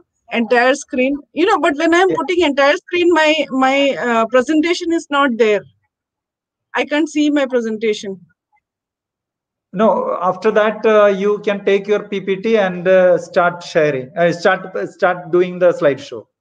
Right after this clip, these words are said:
Speaker 1: Just a, okay, just a, okay.
Speaker 2: Yeah.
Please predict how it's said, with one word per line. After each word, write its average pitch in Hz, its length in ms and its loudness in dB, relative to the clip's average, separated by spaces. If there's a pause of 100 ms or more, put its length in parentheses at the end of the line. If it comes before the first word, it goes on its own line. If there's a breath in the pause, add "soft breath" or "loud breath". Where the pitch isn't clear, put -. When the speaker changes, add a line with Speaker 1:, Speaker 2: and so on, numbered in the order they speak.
(1700)
Speaker 1:
Just 233 260 -12
a, - 80 -10 (100)
okay, - 260 -6 (140)
just 202 240 -4
a, - 40 -12 (440)
okay. - 300 -4 (300)
Speaker 2:
Yeah. 113 140 -12